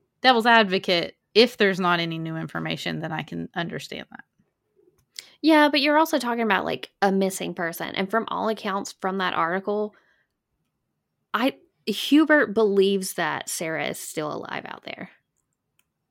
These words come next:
Speaker 2: It's not like he's, he's, he's quoted as saying, "My hope is that she's alive or we just find her." So he, he truly believes she's alive out there somewhere,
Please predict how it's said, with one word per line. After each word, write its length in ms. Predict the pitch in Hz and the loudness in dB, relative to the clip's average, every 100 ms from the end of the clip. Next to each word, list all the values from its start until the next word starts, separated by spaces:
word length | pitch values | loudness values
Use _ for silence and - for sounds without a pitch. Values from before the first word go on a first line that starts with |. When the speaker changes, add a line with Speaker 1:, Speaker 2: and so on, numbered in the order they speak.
| _ _ _ _ _ - | _ _ _ _ _ -2
Speaker 2:
It's 160 | 196 | -2
not 180 | 214 202 | -2 -2
like 140 | 196 | -2
he's, 280 | 190 202 185 - | 0 -2 0 -4
he's, 380 | 196 190 190 - - | 0 0 0 -10 -4
he's 540 | 190 185 180 175 - 190 _ _ _ | -2 0 -2 -6 -12 -18 _ _ _
quoted 420 | - 202 190 180 | 2 4 4 2
as 160 | 170 - | -2 -2
saying, 400 | 175 165 165 170 _ - _ | -6 -4 -4 -6 _ -20 _
"My 160 | 196 185 | -6 -6
hope 340 | 180 202 190 | -4 -4 -2
is 140 | 185 185 | -4 -6
that 180 | 165 - | -6 -6
she's 200 | 180 170 | -8 -8
alive 580 | 170 175 175 175 190 - | -6 -6 -4 -8 -12 -14
or 220 | - 165 | -12 -10
we 180 | 175 170 | -10 -10
just 200 | 175 - | -10 -12
find 240 | 143 160 | -10 -10
her." 80 | 170 | -10
So 180 | 175 - - _ _ | -10 -12 -14 _ _
he, 460 | - 254 269 - - - | 0 2 2 -2 -12 -20
he 360 | - 262 285 | -2 2 2
truly 420 | 262 262 247 214 | 0 -2 4 4
believes 420 | 202 196 196 185 185 | 4 4 4 2 0
she's 220 | 208 190 | 0 0
alive 320 | 170 160 170 | -4 -6 -8
out 180 | 151 - | -12 -14
there 140 | - | -14
somewhere, 500 | - - - - - | -14 -14 -16 -14 -16